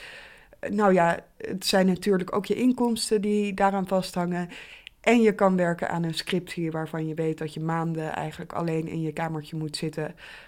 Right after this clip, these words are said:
ehm, met het idee, "Oké, op de lange termijn ga ik blij zijn met dit werk."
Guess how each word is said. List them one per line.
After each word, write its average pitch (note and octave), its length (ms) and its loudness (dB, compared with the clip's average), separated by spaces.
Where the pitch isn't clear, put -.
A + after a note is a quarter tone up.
ehm, D#3+ 760 -2
met F#3 440 4
het F3 160 0
idee, D#3+ 360 0
"Oké, E3+ 300 -2
op E3+ 120 -6
de F3+ 100 -4
lange E3+ 240 2
termijn E3 260 -2
ga D#3 100 -6
ik D3+ 120 -6
blij E3 260 2
zijn F3+ 260 -2
met F3+ 140 -6
dit E3+ 140 -8
werk." E3 360 -2